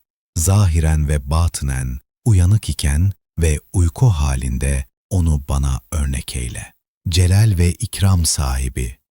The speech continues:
günahları affeden, hay ve kayyum ve ondan başka ilah bulunmayan azamet sahibi Allah'a istiğfar ediyor,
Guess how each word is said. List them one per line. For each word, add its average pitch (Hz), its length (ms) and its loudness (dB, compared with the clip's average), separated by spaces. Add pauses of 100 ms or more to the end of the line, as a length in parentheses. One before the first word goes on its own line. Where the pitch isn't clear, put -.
(180)
günahları 80 720 2
affeden, 65 600 -6 (380)
hay 110 380 2
ve 82 180 2 (100)
kayyum 69 540 -2 (440)
ve 78 200 0 (120)
ondan 85 480 2
başka 73 300 -2
ilah 73 380 -2
bulunmayan 73 640 0 (120)
azamet 80 480 0
sahibi 67 580 -2 (140)
Allah'a 71 640 -2
istiğfar 76 640 -2
ediyor, 67 540 -4